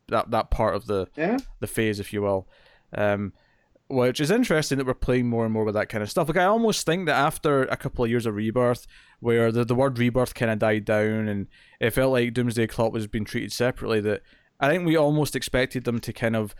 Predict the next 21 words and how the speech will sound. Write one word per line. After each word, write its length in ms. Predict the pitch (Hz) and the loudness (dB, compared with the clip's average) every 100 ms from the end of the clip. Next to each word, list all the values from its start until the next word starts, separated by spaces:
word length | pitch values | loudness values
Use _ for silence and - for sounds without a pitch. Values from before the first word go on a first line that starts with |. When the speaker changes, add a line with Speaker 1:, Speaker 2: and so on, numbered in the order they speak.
| - | -16
Speaker 1:
stop 560 | - - - 131 117 - | -6 -4 0 0 0 -2
teasing 560 | - 120 120 131 131 120 | -6 -2 0 0 0 -2
pre-Flashpoint 800 | - 117 - 117 123 147 151 156 | -4 -4 0 0 0 -2 -2 -2
stuff, 280 | 170 165 | -2 -2
but 120 | - 147 | 0 -2
it 60 | |
kinda 200 | 170 226 | 0 0
feels 240 | 220 175 143 | 0 0 0
like 80 | |
Speaker 2:
Mm-hmm. 80 | 127 | 0
Speaker 1:
recently, 540 | 139 156 123 120 113 - - _ _ - | 0 0 0 0 0 -4 -14 _ _ -2
now 180 | 131 | 0
they're 80 | 127 | 2
very 220 | 120 151 | 2 2
much 200 | 151 147 | 2 0
embracing 520 | 123 110 120 127 123 113 | -2 0 0 2 0 0
the 100 | 113 | 2
idea 320 | 110 110 110 | 0 0 -2
that, 120 | 107 | -2
you 60 | |
know, 80 | 120 | -2